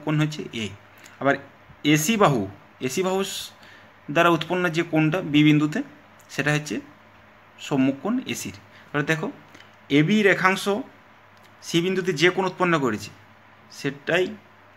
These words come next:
এবি দ্বারা সি বিন্দুতে উৎপন্ন কোণ। অর্থাৎ এবি দ্বারা উৎপন্ন তার বিপরীতেরটা আর সামনেরটা সি কোণ, বিসি দ্বারা হচ্ছে এ কোণটা, সিএ দ্বারা হচ্ছে বিটা। নেক্সট দেখো, ওই ত্রিভুজটাকে, ত্রিভুজটারে আমি একটা এইখানে ডি বিন্দু নিয়েছি, এডি যুক্ত করেছি,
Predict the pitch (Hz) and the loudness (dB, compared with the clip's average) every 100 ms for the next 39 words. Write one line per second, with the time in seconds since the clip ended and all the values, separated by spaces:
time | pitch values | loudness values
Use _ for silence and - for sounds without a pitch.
0 | 131 135 147 160 156 143 135 143 151 147 | 0 2 2 2 0 0 0 0 -2 -4
1 | 117 107 101 - - - - 165 214 214 | -6 -6 -8 -14 -20 -8 -2 2 0 -2
2 | - - 151 180 202 208 208 208 208 202 | -6 0 2 4 4 4 4 2 2 0
3 | 170 185 190 190 - - - - 147 151 | 2 0 0 -4 -10 -10 -12 -8 -6 2
4 | 156 160 156 233 262 - - - - - | 4 4 2 -8 -10 -16 -20 -20 -20 -20
5 | - - - - - - - - 151 151 | -20 -20 -20 -20 -20 -20 -20 -6 -4 -4
6 | 185 254 - - - - 143 127 131 175 | -6 -10 -18 -20 -20 -8 0 0 2 0
7 | 170 175 170 156 151 151 175 196 285 - | 0 0 -2 -4 -2 -2 -4 -8 -12 -20
8 | - - - 123 123 131 135 - 113 104 | -20 -20 -10 -6 -6 -8 -12 -14 -14 -16
9 | - - - 180 185 196 202 - 180 180 | -20 -20 -4 -2 0 -2 -2 2 4 6
10 | 185 180 190 208 208 - - - - 160 | 6 4 4 4 2 0 -8 -8 -2 2
11 | 185 180 202 185 175 - - 165 175 175 | 2 4 2 2 -2 -2 0 2 2 0
12 | 135 156 160 175 175 180 180 220 - - | 2 2 2 2 2 0 -2 -6 -12 -18
13 | - - 139 143 165 170 185 185 202 | -20 -2 2 4 4 2 2 2 2